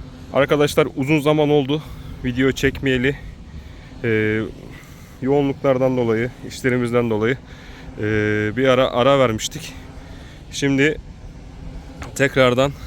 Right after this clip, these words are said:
videolarımıza başlıyoruz dostlar. Allah el verdiği sürece inşallah videolarımızın, ee, çekimlerine devam edeceğiz. Burada hayvanlarımız merada arkadaşlar.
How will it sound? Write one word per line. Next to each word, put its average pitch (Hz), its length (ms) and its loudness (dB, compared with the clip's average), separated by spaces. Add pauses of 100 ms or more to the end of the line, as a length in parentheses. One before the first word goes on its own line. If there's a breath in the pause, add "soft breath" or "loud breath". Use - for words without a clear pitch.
(340 loud breath)
videolarımıza 120 640 2
başlıyoruz 120 480 2
dostlar. 127 440 0 (140)
Allah 113 320 -2 (380 loud breath)
el 117 200 4
verdiği 113 300 4
sürece 117 460 0 (400 loud breath)
inşallah 120 480 -2
videolarımızın, 113 580 2 (760 loud breath)
ee, 107 120 -2
çekimlerine 123 640 2
devam 139 260 6
edeceğiz. 123 480 0 (560 loud breath)
Burada 147 260 4
hayvanlarımız 147 540 4
merada 147 360 4
arkadaşlar. 135 540 2